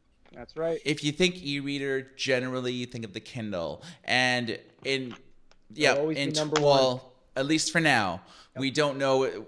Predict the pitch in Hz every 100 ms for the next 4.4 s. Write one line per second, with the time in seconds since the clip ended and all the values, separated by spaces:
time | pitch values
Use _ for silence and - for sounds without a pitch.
0 | - 127 147 160 160 156 151 233 190 -
1 | 151 240 120 113 - 123 131 131 - -
2 | - 135 135 117 107 101 85 110 - 120
3 | 120 120 110 120 113 107 107 104 104 98
4 | 110 104 104